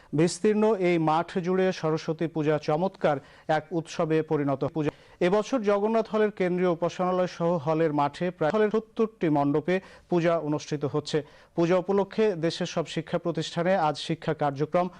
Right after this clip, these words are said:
বন্ধ রয়েছে। শিক্ষা প্রথা ভেঙে পুরুষ পুরোহিতের চৌহদ্দিতে পা রেখেছেন নারীরা। বৈদিক বিবাহ তো বটেই, দুর্গাপূজার পর এবার সরস্বতী পূজায়ও তার দায়িত্ব পালন করছেন।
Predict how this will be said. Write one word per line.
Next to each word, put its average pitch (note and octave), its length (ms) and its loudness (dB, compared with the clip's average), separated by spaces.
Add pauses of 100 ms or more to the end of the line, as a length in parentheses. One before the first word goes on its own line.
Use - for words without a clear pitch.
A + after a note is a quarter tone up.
(160)
বন্ধ D3 280 0
রয়েছে। C#3+ 460 0 (580)
শিক্ষা E3 240 -4 (1000)
প্রথা A#3 460 4
ভেঙে G3+ 440 2
পুরুষ A3 480 0
পুরোহিতের G3 720 2
চৌহদ্দিতে F#3+ 760 2
পা D3+ 240 2
রেখেছেন E3 560 -2
নারীরা। C#3+ 420 2 (540)
বৈদিক F3+ 420 2
বিবাহ G3+ 340 2
তো A#3 140 0
বটেই, E3+ 420 0 (300)
দুর্গাপূজার F#3+ 600 2
পর G#3+ 260 0
এবার G#3 200 2
সরস্বতী F#3+ 640 -4
পূজায়ও F3 460 0 (180)
তার D3 200 -2
দায়িত্ব D#3 380 0
পালন C#3+ 320 0
করছেন। C#3+ 380 -4